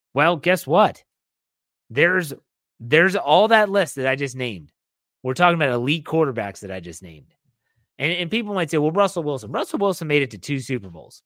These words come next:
Probably should have won two Super Bowls. People say Matthew Stafford.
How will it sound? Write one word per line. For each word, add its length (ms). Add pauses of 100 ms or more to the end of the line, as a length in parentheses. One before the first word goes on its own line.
(180)
Probably 460
should 220
have 140
won 320
two 260
Super 320
Bowls. 280 (340)
People 280
say 180
Matthew 380
Stafford. 540